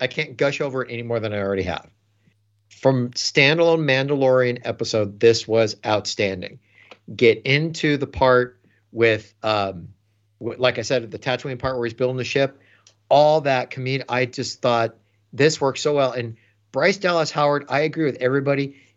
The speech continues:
You need to have your own series 'cause so far everything she's directed has been outstanding. And I just love this episode. So I am giving this episode a nine point five. And with my nine point five Womp Rats,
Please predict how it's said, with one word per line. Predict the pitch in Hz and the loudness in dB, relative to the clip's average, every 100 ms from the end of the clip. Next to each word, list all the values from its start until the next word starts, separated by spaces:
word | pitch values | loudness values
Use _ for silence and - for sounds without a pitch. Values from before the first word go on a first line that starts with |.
| - | -10
You | 113 190 214 | 0 2 4
need | 165 | 2
to | 135 | 2
have | 117 117 | 2 0
your | 110 107 | -2 -4
own | 98 | -4
series | 90 98 85 - - _ _ _ - | -6 -8 -8 -16 -20 _ _ _ -4
'cause | 139 | -2
so | - 156 | 2 0
far | 151 131 123 _ | 0 -4 -4 _
everything | 185 214 185 165 143 | 0 4 2 2 -4
she's | - 139 | -4 -4
directed | - 110 113 117 147 147 - _ _ | -2 2 2 2 -4 -6 -12 _ _
has | 143 131 | -6 -4
been | - 131 127 - 113 | -2 -2 -2 -6 -2
outstanding. | 117 113 - - - _ _ _ 107 107 92 - _ _ _ - | -2 -2 -8 -10 -12 _ _ _ -6 -4 -6 -12 _ _ _ -10
And | 123 - | -10 -2
I | 143 147 | 0 0
just | 120 104 - - | -2 -10 -16 -14
love | 131 131 131 110 | -8 0 2 2
this | 107 110 | -4 -6
episode. | 98 95 - - | -8 -12 -18 -10
So | - 151 92 _ _ _ _ _ _ _ | 0 0 0 _ _ _ _ _ _ _
I | - 190 | -2 2
am | 214 190 | 2 0
giving | 165 156 | -2 -4
this | 143 | -2
episode | 135 - - 107 | -2 -2 -4 -2
a | |
nine | 113 123 131 | -2 -2 -2
point | 127 117 | -8 -4
five. | 104 208 | -4 -4
And | 101 | -4
with | 95 | -2
my | 226 330 | 0 2
nine | 269 233 | 2 0
point | 202 170 160 | 2 0 2
five | 143 117 | 0 0
Womp | 110 107 | -2 -2
Rats, | 104 - | -4 -4